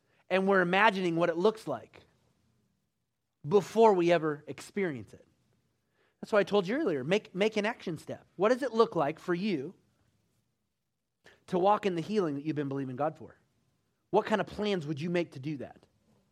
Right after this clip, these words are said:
Some of y'all will write a testimony card to Westside Church so that we can share your testimony with others.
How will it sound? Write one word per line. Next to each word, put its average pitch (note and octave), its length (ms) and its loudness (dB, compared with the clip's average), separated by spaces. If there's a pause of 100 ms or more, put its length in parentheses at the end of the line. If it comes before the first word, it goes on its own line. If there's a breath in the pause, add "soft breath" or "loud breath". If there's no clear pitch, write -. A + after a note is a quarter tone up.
(1080 soft breath)
Some A#3 280 2
of G#3 100 -2
y'all F3 480 2
will F#3 180 2
write F#3 240 6 (120)
a F3 80 2
testimony E3+ 560 0
card C3 340 -4
to D#3 100 -6
Westside C#3+ 340 -4
Church - 260 -4
so E3 80 -2
that D3+ 100 -4
we E3+ 100 -6
can - 140 -8
share E3 220 -4
your E3 160 -4
testimony C#3 480 -10
with C#3+ 120 -10
others. F#3 220 -12